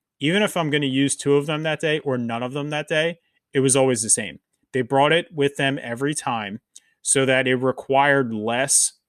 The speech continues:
directions from me and it required less on the students, because it,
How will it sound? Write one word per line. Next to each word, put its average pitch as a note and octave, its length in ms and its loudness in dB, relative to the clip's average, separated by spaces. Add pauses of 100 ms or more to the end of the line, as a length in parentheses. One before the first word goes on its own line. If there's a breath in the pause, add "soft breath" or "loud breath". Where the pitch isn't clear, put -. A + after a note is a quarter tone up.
(680)
directions C#3+ 600 0
from E3+ 260 -2
me F3+ 280 0
and C3+ 140 -6
it C3 60 0
required B2+ 720 2
less B2 360 2
on C3 140 0
the A#2+ 80 -2
students, C3 480 0
because D3 520 0 (480 soft breath)
it, D3+ 220 -4